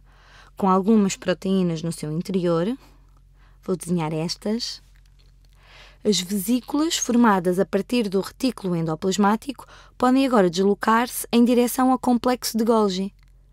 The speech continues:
O complexo de Golgi, que vou tentar reproduzir aqui a azul da melhor forma possível. Então, o complexo de Golgi, de certeza que este não é o melhor desenho, mas por agora serve. Posteriormente,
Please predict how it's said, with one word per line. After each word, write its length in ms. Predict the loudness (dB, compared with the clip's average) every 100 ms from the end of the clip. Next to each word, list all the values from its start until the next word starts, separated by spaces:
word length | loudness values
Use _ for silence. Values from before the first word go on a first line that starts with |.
| _ -20 -20 -18
O 40 | -6
complexo 480 | -4 -2 -4 -6
de 60 | -2
Golgi, 500 | 0 2 0 -4 -8
que 120 | -6
vou 140 | -4 -2
tentar 400 | -2 2 2 2
reproduzir 500 | -2 -4 -4 0 0
aqui 320 | 0 0 0
a 100 | 2
azul 280 | 0 0 0
da 100 | -2
melhor 180 | -6 -6
forma 260 | -6 -6
possível. 640 | -8 -12 -6 -4 -2 -4 -6 -12 _ _ _ -20 -20 _ _
Então, 380 | -2 0 0 -4 -12 _ -20 _ -12
o 40 |
complexo 640 | -6 -6 -2 -2 -2 -12
de 80 | -10
Golgi, 640 | -8 -4 -4 -4 -4 -4 -8 _ _ _
de 60 | -14
certeza 420 | -12 -6 -4 -4
que 120 | -4
este 240 | -4 0 2
não 160 | 4
é 60 | 2
o 60 |
melhor 260 | 2 -2 -4
desenho, 500 | -4 0 4 6 6
mas 280 | 2 0 0 -2
por 140 | -2 -2
agora 300 | 0 0 -2
serve. 640 | -4 -2 0 -2 -6 -10 _ _ _ _ _ _ -20 -20 _
Posteriormente, 1120 | -4 -4 -2 2 4 4 4 4 0 -6 -8